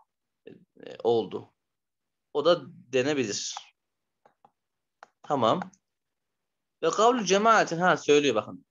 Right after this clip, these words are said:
Bazı alimler söylüyorlar. İnneha, o vav. Hani daha yeni söyledim ya ben.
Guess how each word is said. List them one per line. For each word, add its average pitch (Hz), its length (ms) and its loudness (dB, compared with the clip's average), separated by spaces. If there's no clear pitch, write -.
Bazı 117 280 -2
alimler 123 300 -2
söylüyorlar. 147 840 -4
İnneha, 190 720 0
o 175 220 2
vav. 123 260 2
Hani 117 160 -10
daha 120 100 0
yeni 123 120 -2
söyledim 139 260 -4
ya 147 140 -4
ben. 101 240 -8